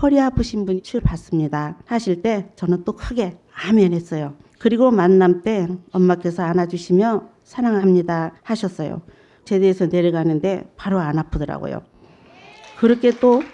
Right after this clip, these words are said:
치유를 받았습니다. 그리고 저희 장부에게 주신 아주 큰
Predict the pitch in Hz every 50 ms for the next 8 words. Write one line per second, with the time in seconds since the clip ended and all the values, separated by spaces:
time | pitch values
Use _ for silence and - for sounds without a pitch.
0 | - - - - 254 240 190 190 190 202 196 - - - 180 170 165 170 - 165
1 | 151 147 143 147 147 147 - - - - - - - - - - - - - _
2 | - - - _ _ - - _ _ _ - - 202 214 208 220 220 220 220 -
3 | - - - - 214 196 196 196 196 - 190 175 170 165 160 160 160 160 151 -
4 | 175 165 - 190 196 202 - - - 135 151 165 - 185 - - 202 202